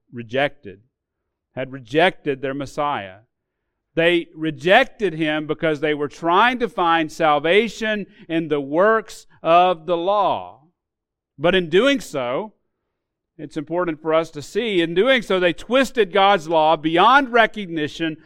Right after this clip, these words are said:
and completely misunderstood. They completely missed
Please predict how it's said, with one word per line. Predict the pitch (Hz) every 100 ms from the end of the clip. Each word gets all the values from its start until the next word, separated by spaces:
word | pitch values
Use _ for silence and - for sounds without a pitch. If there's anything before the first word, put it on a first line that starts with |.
| -
and | 175 180 185
completely | 170 - 220 311 247 220 214
misunderstood. | 196 226 233 220 208 196 - 180 180 - _
They | 175
completely | 170 170 - 214 302 247 240
missed | 202 214 277 226 -